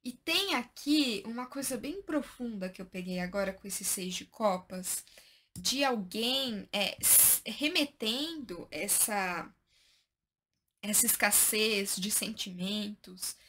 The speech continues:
de afeto, de acolhimento a algo que aconteceu na infância. Sabe aquela história, Sede? De algumas pessoas que têm problemas, por exemplo, um exemplo só, tá? Com o pai.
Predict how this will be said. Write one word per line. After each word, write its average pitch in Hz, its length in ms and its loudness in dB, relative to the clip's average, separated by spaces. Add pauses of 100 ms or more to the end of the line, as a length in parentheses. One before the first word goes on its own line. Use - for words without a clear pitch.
(400)
de 190 720 -4 (1040)
afeto, 208 640 0
de 190 100 -2
acolhimento 214 1040 -4
a 233 340 6
algo 247 340 0
que - 160 -6
aconteceu 247 600 -2
na 226 140 -8
infância. 180 680 -6
Sabe 330 240 0
aquela 202 180 -8
história, - 500 -4
Sede? - 460 -12 (480)
De 208 80 -8
algumas 220 380 -2
pessoas 196 680 -2 (260)
que 202 240 -8
têm 220 240 -6
problemas, 196 640 -8
por 214 160 -10
exemplo, 190 680 -10 (140)
um 262 80 -6
exemplo 202 480 -4
só, - 240 -6
tá? 202 240 -8 (460)
Com 240 240 -4
o - 20 -10
pai. - 340 -8